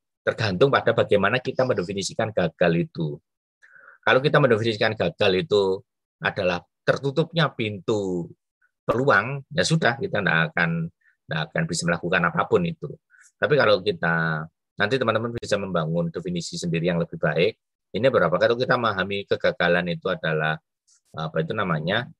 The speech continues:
itu adalah bagian dari rangkaian kehidupan lah, dari rangkaian dari perjalanan karir,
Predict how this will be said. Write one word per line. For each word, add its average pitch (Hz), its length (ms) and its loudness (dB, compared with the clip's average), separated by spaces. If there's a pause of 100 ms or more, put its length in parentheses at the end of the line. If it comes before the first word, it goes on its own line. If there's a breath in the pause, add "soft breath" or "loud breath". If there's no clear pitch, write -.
(140)
itu 98 260 -2
adalah 85 480 2
bagian 95 400 -2
dari 85 300 -2
rangkaian 82 480 -2
kehidupan 85 560 -2
lah, 73 240 -4
dari 78 260 -2
rangkaian 82 460 2
dari 82 320 -2 (320 loud breath)
perjalanan 82 560 0
karir, 87 640 2